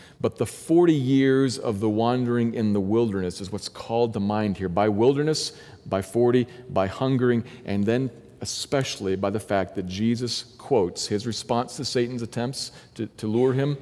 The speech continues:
are three quotes from Deuteronomy, all in the context of the wilderness wanderings. This is Exodus part two. Take two. What's going on here?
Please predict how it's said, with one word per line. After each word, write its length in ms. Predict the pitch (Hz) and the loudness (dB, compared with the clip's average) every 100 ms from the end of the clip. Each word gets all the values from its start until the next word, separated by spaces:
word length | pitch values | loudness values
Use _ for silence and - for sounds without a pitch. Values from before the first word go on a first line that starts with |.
| - - - - | -12 -20 -20 -10
are 120 | - 90 | -6 -6
three 360 | - 120 135 | -4 -2 0
quotes 440 | 139 - 113 110 - | 0 2 2 2 -6
from 200 | 104 95 | -4 0
Deuteronomy, 720 | 110 120 113 104 87 85 85 - - | 0 2 0 0 -2 -4 -6 -14 -6
all 180 | 92 98 | -2 0
in 80 | |
the 60 | 107 | -2
context 600 | - 113 98 87 95 - | -4 -6 -4 -4 -8 -8
of 80 | 98 | -8
the 80 | 98 | -2
wilderness 400 | 101 85 80 80 | -2 -2 -6 -8
wanderings. 540 | 78 69 - - - _ _ _ _ _ _ _ _ _ _ _ _ _ _ _ _ _ _ _ _ _ _ _ _ _ _ _ _ _ - | -10 -10 -14 -16 -20 _ _ _ _ _ _ _ _ _ _ _ _ _ _ _ _ _ _ _ _ _ _ _ _ _ _ _ _ _ -8
This 140 | 98 | -4
is 100 | 135 | -2
Exodus 420 | 117 113 - 107 - | 2 0 0 -6 -6
part 300 | - 95 - | -2 -4 0
two. 300 | 131 87 71 - - - _ _ _ _ _ _ _ _ _ | 0 0 -2 -16 -20 -20 _ _ _ _ _ _ _ _ _
Take 260 | - 110 - | -6 -6 -6
two. 240 | 87 80 - - _ _ _ _ _ _ _ _ _ _ _ _ _ _ _ _ _ _ _ _ _ _ _ _ _ _ _ _ _ _ - _ _ _ _ _ _ _ _ _ _ _ _ _ _ _ - | -10 -10 -12 -20 _ _ _ _ _ _ _ _ _ _ _ _ _ _ _ _ _ _ _ _ _ _ _ _ _ _ _ _ _ _ -20 _ _ _ _ _ _ _ _ _ _ _ _ _ _ _ -4
What's 220 | 101 - | -4 0
going 240 | 120 113 | 2 2
on 160 | 107 95 | 2 0
here? 180 | 90 | -2